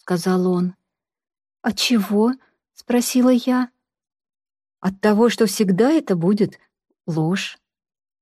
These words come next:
Что такое за открытие, что человек любит? Как будто как только он это скажет, что-то защелкнется,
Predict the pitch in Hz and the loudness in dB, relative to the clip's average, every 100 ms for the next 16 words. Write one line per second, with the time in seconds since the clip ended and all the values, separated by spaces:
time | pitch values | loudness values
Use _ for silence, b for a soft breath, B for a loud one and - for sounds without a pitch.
0 | _ _ - 330 233 196 190 175 185 - | _ _ -2 0 0 2 0 2 -2 -4
1 | 202 262 277 214 196 180 180 185 214 - | -2 0 2 0 0 -4 -2 0 0 -2
2 | 160 143 120 - _ _ _ _ _ 233 | -2 -4 -6 -14 _ _ _ _ _ -2
3 | 233 269 269 277 254 285 254 277 262 262 | 2 2 2 2 0 0 0 2 4 4
4 | 262 - 294 330 226 - 208 202 190 196 | 0 -2 0 0 -2 -4 -4 -2 0 -2
5 | - 240 247 233 214 - 202 | 2 0 2 0 -2 -2 -4